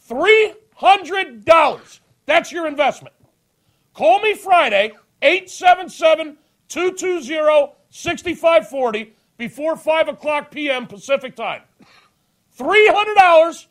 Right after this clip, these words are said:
for Friday, Saturday, and Sunday. A three-day weekend, a three hundred dollar investment featuring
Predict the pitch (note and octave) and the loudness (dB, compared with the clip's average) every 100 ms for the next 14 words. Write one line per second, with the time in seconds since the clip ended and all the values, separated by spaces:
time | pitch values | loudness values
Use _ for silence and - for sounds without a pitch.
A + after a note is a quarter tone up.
0 | _ _ _ _ - A#3+ - E4 F#4 G4 | _ _ _ _ -12 -10 -2 2 4 4
1 | F#4+ E4+ _ _ - E4+ F4+ F4+ F4+ F4 | 2 -2 _ _ -4 2 2 2 2 2
2 | F4 - A#3+ - E4+ C4+ F3+ A2 _ _ | 0 -8 -10 -2 0 0 -4 -10 _ _
3 | - G#3+ A#3 F#4 G4+ G4 F#4 F4+ E4+ E4 | -8 -8 -6 -4 -2 -2 -2 -4 0 2
4 | D#4 C#4+ _ - A#3 A#3+ F4 F4+ F4+ F4 | 2 -2 _ -10 -10 -8 -2 2 4 4
5 | E4+ E4 D#4+ D4+ C#4 - A#3 B3 _ _ | 4 2 2 0 -2 -4 -10 -12 _ _
6 | _ _ _ F4+ F4 F4 E4+ D#4+ | _ _ _ -4 -4 -4 -6 -6